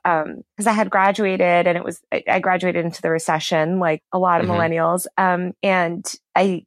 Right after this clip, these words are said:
Speaker 1: got really into Tumblr. I mean, I had Facebook in college. Like, I obviously, like, I friended everyone in my dorm and, you know, I had, like, I had Facebook, but Facebook was still very much for, like,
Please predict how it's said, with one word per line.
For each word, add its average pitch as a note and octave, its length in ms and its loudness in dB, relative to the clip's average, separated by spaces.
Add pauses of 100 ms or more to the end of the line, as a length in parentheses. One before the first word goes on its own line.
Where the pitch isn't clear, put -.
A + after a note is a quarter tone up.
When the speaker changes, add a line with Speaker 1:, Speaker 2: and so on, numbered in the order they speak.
(100)
Speaker 1:
got F#3+ 220 2
really F3+ 220 0
into E3 160 -4
Tumblr. D#3 680 -4
I - 80 0
mean, A3+ 140 2
I A3 80 4
had A3 440 -2
Facebook F#3+ 420 -4
in D#3 100 -6
college. - 580 -2
Like, F3 140 0
I F3 140 2
obviously, E3+ 480 2
like, D#3 160 0
I E3 100 2
friended E3 400 0
everyone D#3 340 2
in D#3 80 0
my E3 120 0
dorm D3+ 480 0
and, D3+ 160 -6 (100)
you F#3+ 120 4
know, D3+ 380 0 (220)
I F#3+ 100 0
had, E3+ 400 2 (100)
like, E3+ 180 2
I D3+ 80 0
had E3 240 0
Facebook, E3+ 460 -2 (100)
but F#3+ 160 2
Facebook F3+ 360 -2
was F#3+ 120 2
still E3 180 2
very E3 200 0
much F3+ 180 -4
for, E3+ 160 -6
like, D#3+ 220 -4